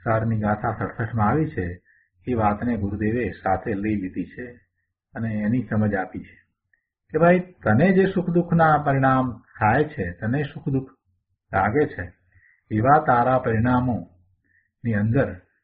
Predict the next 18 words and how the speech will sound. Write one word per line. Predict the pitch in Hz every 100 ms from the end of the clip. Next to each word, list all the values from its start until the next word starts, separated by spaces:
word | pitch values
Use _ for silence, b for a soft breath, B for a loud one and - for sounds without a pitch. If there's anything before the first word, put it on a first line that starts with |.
| _ _ _ _ -
વિષયો | 95 95 101 165 180 175
છે | 165 147 117 107 139
એ | 156
કાંઈ | 156 131 127
કરતા | 110 - 101 95
નથી. | 98 - _ _ _ _ _ _ _ 113
વિષયો | 110 160 170 175
તો | 170 151 147
અકિંચિત | 180 180 127 113 110 -
કર | 95 90
છે. | - _ _ _ _ _ _ _ -
વિષયો | 98 - 180 190
તારા | 180 156 156 160
સુખ | - 120 131
દુઃખના | 156 151 151 151
પરિણામના | 127 113 131 135 135 139 -
કરતા | - 95 - 147
નથી. | 117 110 -